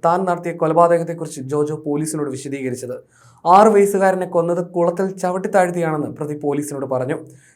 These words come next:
ചാമ്പയ്ക്ക തരാമെന്ന് പറഞ്ഞാണ് അയൽവാസിയായ ജോജോ ആറ് വയസ്സുകാരനെ കുളത്തിന് സമീപം എത്തിച്ചത്. ഇവിടെ വെച്ച് കുട്ടിയെ ലൈംഗിക ചൂഷണത്തിന് ഇരയാക്കാൻ ശ്രമിച്ചു.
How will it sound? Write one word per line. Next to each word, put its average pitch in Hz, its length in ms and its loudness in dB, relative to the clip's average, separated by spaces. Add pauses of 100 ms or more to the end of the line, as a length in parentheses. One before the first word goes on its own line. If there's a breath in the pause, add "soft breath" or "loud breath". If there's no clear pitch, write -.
(120 soft breath)
ചാമ്പയ്ക്ക 262 460 6
തരാമെന്ന് 233 400 2
പറഞ്ഞാണ് 185 400 0
അയൽവാസിയായ 175 800 2
ജോജോ 151 540 -2
ആറ് 160 180 2
വയസ്സുകാരനെ 165 520 0
കുളത്തിന് 160 380 -4
സമീപം 147 460 -8
എത്തിച്ചത്. 131 340 -12 (140)
ഇവിടെ 156 200 0
വെച്ച് 170 220 0
കുട്ടിയെ 165 280 -6
ലൈംഗിക 156 440 -4
ചൂഷണത്തിന് 151 600 -6
ഇരയാക്കാൻ 147 400 -4
ശ്രമിച്ചു. 123 360 -12